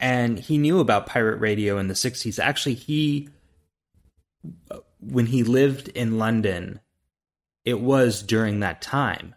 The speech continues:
So he knew of the movement very well. And so that part about it was easily explained to him. I was like, "It's London in the sixties, and it's about pirate radio." And he was like, "Yeah, okay, cool."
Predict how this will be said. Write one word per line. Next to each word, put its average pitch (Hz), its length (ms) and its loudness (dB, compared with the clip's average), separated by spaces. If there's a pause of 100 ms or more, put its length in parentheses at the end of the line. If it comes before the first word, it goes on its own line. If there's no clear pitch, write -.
So 135 240 0
he 127 220 0
knew 139 480 4
of 120 540 0
the 113 140 0
movement 104 580 0 (140)
very 107 440 0
well. 95 560 -4 (680)
And 113 640 2 (1000)
so - 180 0
that 113 420 0
part 113 280 0
about 95 360 0
it 92 240 -4
was 95 280 -4
easily 104 460 0
explained 104 480 -2
to 92 60 -2
him. 95 160 -2
I 92 100 -2
was 92 140 -6
like, 85 260 -4 (960)
"It's 110 200 -4
London 120 380 4
in 110 80 4
the 107 60 0
sixties, 123 520 0
and 107 100 0
it's 101 100 -4
about 104 240 2
pirate 110 280 2
radio." 117 380 2
And 101 120 -6
he 104 60 -4
was 98 120 -4
like, 95 140 -6
"Yeah, 113 160 2
okay, 110 300 -2
cool." 120 320 -6